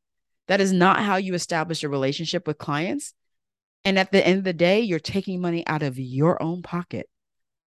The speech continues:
just to say you have a new client or the client was referred or whatever you do. Like, you have to be intentional with everything.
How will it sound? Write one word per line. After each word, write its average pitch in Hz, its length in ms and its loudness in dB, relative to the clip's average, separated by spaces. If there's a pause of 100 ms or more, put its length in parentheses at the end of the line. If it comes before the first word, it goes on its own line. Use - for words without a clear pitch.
(140)
just 185 360 0
to 190 100 -2
say 156 640 2 (720)
you 147 160 -2
have 143 240 2
a 135 40 -4
new 135 120 -2
client 123 560 -6
or 131 500 -2 (880)
the 156 120 -2
client 147 340 2
was 139 160 -2
referred 127 380 -4
or 131 80 -2
whatever 202 420 4
you 202 180 -4
do. 170 360 0 (420)
Like, 208 160 4
you 202 220 4
have 262 320 -2
to 370 80 0
be 320 160 2
intentional 165 920 -4 (880)
with 175 300 0
everything. 151 840 0